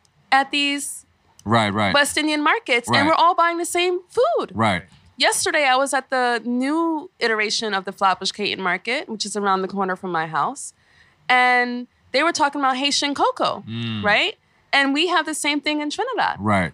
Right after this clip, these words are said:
Speaker 1: Right? So, and it, I mean, they prepare theirs a little bit different because the French people, because also in Martinique in their cocoa, they put peanut butter
Speaker 2: Right.
Speaker 1: in their cocoa, and they do the same thing in Haiti, whereas in, in Trinidad, you don't do that.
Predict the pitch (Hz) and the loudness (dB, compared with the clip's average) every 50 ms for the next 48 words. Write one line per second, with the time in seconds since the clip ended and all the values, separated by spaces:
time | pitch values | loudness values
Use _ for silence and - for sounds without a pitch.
0 | _ - 247 247 269 302 - - - - - - 285 262 254 214 254 254 262 - | _ -2 0 2 2 2 0 -4 -6 -8 -4 0 2 2 2 2 2 0 -2 -4
1 | - - - _ - 269 277 269 269 277 294 285 269 - _ _ - 294 262 - | -6 -10 -14 _ -6 -4 -2 0 0 0 -2 -2 -6 -10 _ _ -4 -4 -4 -2
2 | 277 320 370 392 392 311 262 233 233 240 226 214 208 214 202 - - 208 208 - | 0 0 0 2 2 0 0 -2 -2 -2 -2 -2 -2 -2 -4 -4 -4 -4 -4 -2
3 | 233 208 208 220 214 226 226 214 - - - - _ _ 247 247 - - 269 294 | -4 -4 -4 -6 -4 -4 -6 -6 -8 -14 -20 -20 _ _ -4 -4 0 0 0 2
4 | 453 - - - 302 220 208 - 208 202 220 208 220 208 226 220 262 247 - 262 | 2 0 -2 -2 -2 -4 -2 -2 -2 -2 -2 -2 -2 2 2 2 2 2 0 -2
5 | 226 214 190 180 185 - - 254 294 311 - 226 196 190 180 185 - 196 185 - | 0 2 0 0 0 -2 -2 -2 -2 -2 -2 -2 0 0 0 0 0 -2 0 0
6 | 185 180 165 170 165 - 202 - - - - - 370 453 392 - 175 127 - - | -2 -2 -2 -4 -4 -4 -6 -8 -6 -8 -4 -2 0 0 0 0 -2 -2 -2 -4
7 | - 233 - 185 208 208 196 202 226 220 202 190 185 180 175 - 175 165 160 190 | -6 -8 -6 -2 0 2 2 2 2 0 2 2 0 0 0 0 -2 0 0 0
8 | 202 269 269 247 190 180 180 180 175 202 185 175 - - 202 185 180 185 - 196 | 0 0 0 0 0 0 -2 -2 -4 -4 -4 -4 -4 -4 -4 -4 -4 -4 -2 -2
9 | 190 180 180 175 175 - - 180 175 175 170 165 165 170 175 - _ _ _ _ | 0 0 0 0 -2 -2 -2 -2 0 0 0 0 -2 -4 -6 -8 _ _ _ _
10 | - 302 370 392 311 254 240 254 147 - _ _ _ _ - 214 233 233 233 226 | -2 0 0 0 0 -2 -2 -4 -6 -10 _ _ _ _ -2 0 2 4 4 2
11 | 220 226 220 - - 233 226 220 214 214 208 196 190 190 - _ _ _ - - | 2 0 -2 -4 -2 0 0 0 0 -2 -4 -6 -6 -10 -14 _ _ _ -20 -20
12 | - _ _ _ _ _ _ _ - _ - - - 202 208 208 208 208 208 - | -20 _ _ _ _ _ _ _ -20 _ -14 -4 -2 0 0 0 0 -2 -4 -6
13 | - 349 392 339 226 180 180 190 196 190 196 202 277 330 349 - - - | -4 -4 -2 0 0 0 0 0 -4 -4 -4 -4 -4 -4 -4 -4 -6 -6